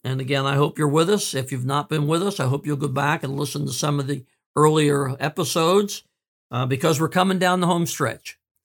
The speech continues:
uh, getting near the end of this series.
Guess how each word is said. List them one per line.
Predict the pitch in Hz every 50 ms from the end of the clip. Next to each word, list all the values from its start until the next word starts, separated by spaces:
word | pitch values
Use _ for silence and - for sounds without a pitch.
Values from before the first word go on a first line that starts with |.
| _ _ _ -
uh, | - 123
getting | 127 123 143 147 147 147
near | 147 151 151 147
the | 143 147 139
end | 143 143 135 131 131 127 117 - _ _ _ _ _ _ -
of | 123 123 123 127
this | 127 123 120 -
series. | - - 120 110 - - - - - -